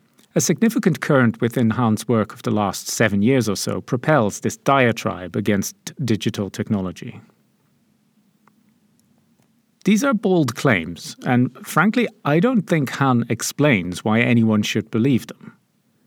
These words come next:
His writings are rather sparse on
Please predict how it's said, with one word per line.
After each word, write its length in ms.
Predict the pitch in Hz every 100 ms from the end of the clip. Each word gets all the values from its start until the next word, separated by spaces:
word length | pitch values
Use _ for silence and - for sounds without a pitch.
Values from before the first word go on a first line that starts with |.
| _ _ _ _ _
His 200 | 131 120
writings 380 | 151 196 214 175
are 140 | 135
rather 300 | 110 107 113
sparse 640 | 123 - 156 110 98 - 127
on 240 | 113 110